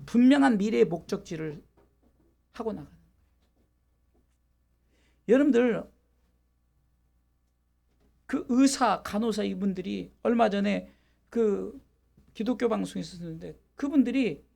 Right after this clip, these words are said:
그 사-, 그 부부가 그 사명을 감당하면서 그 그냥 세상에서 그렇게 의사와 간호사를 부부가 하는데 마음에는 항상 하나님 앞에 서원한 것이 있었어요.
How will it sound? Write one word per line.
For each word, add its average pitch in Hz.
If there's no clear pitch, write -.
그 311
사-, -
그 269
부부가 277
그 294
사명을 302
감당하면서 247
그 220
그냥 240
세상에서 269
그렇게 233
의사와 254
간호사를 226
부부가 240
하는데 226
마음에는 330
항상 302
하나님 277
앞에 254
서원한 247
것이 202
있었어요. 170